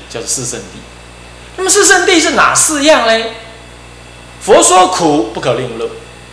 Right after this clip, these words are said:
佛说集为苦因，无有其他为苦因。那么佛说道为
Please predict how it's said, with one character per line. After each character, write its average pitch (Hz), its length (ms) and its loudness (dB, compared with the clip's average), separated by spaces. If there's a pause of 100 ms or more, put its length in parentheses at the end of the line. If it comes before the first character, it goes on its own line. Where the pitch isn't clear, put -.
(540)
佛 277 240 6
说 381 240 0
集 214 320 0
为 214 180 4
苦 131 340 -6
因， 190 300 -2 (360)
无 170 180 0
有 139 200 2
其 135 240 -2
他 139 260 2
为 123 120 -4
苦 123 120 -10 (200)
因。 101 60 -16 (760)
那 339 80 -2
么 330 160 4
佛 302 260 -2
说 339 460 0
道 339 480 2
为 160 180 -2